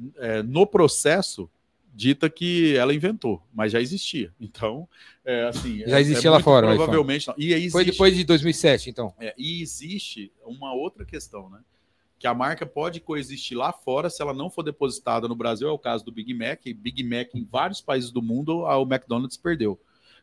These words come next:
Speaker 1: Porque até ele registrar em todos os locais,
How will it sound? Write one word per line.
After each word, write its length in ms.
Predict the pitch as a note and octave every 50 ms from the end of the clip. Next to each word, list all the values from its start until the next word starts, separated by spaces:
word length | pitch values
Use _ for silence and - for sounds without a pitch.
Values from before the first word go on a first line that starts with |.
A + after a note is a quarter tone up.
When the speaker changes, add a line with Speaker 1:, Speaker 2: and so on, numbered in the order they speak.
| _ -
Speaker 1:
Porque 480 | B2 A#2 - - C3 B2+ B2 A#2 A2 G#2 G#2+
até 220 | A#2 A2+ - C#3+
ele 100 | D#3 E3
registrar 520 | D#3 D#3 D3 C3 C3+ B2+ - - B2+ B2 A#2+
em 60 | A#2
todos 280 | A#2+ C3+ D#3 F3 D#3+
os 100 | D3+ C#3+
locais, 600 | C3+ C3 A#2+ A2 - B2+ D3+ F3+ E3 C3+ - -